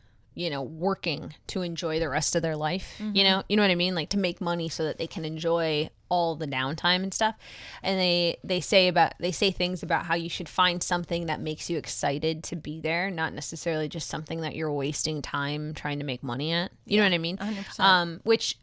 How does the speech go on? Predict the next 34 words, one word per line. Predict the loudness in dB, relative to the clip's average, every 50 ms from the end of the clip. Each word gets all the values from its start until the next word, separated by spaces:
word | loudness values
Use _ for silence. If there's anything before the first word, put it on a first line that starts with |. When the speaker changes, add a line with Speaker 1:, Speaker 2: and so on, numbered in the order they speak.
| _ _ -2
Speaker 1:
I | -2 0
think | 2 2 2 2 0 -2 -8 -14 -12 _ -6
is | -4 -2 2
not | 4 6 8 8 6 4 0 _ _ _ _ _ _ _ _ _ _ _ _ _ _ _ _ _ _ _ _ _ _
attainable | -4 -2 -2 -2 -2 -2 -2 -2 0 0 -2 0
for | 0 0
a | 2 4
lot | 6 6 4
of | 4 2
people, | -4 -4 -4 -6 -8 -10 -10 -14 _ -20 -18 -10
you | -8 -2
Speaker 2:
Mm-hmm. | 0 2
Speaker 1:
know, | 2 2 2 0 0 0
like, | 0 0 0
finding | 0 2 2 2 2 2 -2 -2 -2
something | -2 -2 -2 -2 -4 -4 -4 -2
that | -2 -4 -4 -8 _ _ _ _
is | -4 -4 0
that | 2 2 2 2
exciting. | 0 0 0 2 2 2 2 2
Like, | 2 4
it's | 4 4 4 2
just | 0 0 0
not | 0 0 0
attainable, | -2 -4 -4 -4 -4 -4 -6 -8 -10 -12 -14 _ _
you | 0 0 0
know? | 0 0 -4 -6 -10 -10
Speaker 2:
Yeah. | -10 -8 -10 -6 -2 2
Speaker 1:
Um, | 2 2 2 2 -2 -4 -6 -8 -10 -12 -14 _ _ _ _ _ _ _ _ _ _ _ _ _ _ _ _ _ _ _ _ _ _ _ _ 4
uh, | 6 8 8 8 6 4 0 0 -2 -6 -10 _ _ _ _ _ _ _ _ _ _ _ _ _ _ _ _ _ _ _ 0
and | 0 2 2
so | 4 6 10 10 10 10 8 4 0
when | -2 -4 -4 -2 -2
you, | -2 -2 0 0 -2 -2 -4